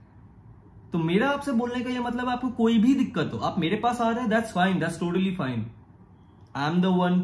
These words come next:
promoting them, I am the one making the video, it's totally fine। I work with them,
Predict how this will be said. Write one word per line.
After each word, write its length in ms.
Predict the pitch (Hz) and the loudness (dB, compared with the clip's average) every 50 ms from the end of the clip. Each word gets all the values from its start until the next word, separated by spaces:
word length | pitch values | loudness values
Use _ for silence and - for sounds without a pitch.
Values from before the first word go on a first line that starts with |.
| - | 0
promoting 400 | 165 151 147 151 156 151 170 160 156 156 | -2 -2 0 0 -2 -2 -4 -4 -4 -4
them, 120 | 156 156 | -4 -2
I 140 | 147 151 160 | -2 -2 -2
am 100 | 170 165 | -2 -2
the 120 | 165 165 165 | -2 -2 -4
one 140 | 165 165 | -4 -4
making 320 | 156 151 151 147 151 160 156 | -4 -4 -4 -4 -6 -6 -4
the 100 | 156 143 139 | -4 -2 -2
video, 280 | 139 131 135 147 156 175 | -2 -2 -2 -2 -4 -4
it's 180 | 180 - - | -6 -4 0
totally 320 | 226 240 240 240 240 233 - | 0 2 2 0 0 -2 -2
fine। 220 | - 131 117 113 110 113 - - - - - - - - - - | -2 -2 -4 -4 -6 -6 -10 -16 -20 -20 -20 -20 -20 -18 -12 -8
I 40 | 127 | -6
work 220 | 131 147 175 190 185 | -4 -2 -2 -2 -2
with 200 | 208 208 180 170 | -2 -4 -2 -2
them, 160 | 190 208 226 | -2 0 -2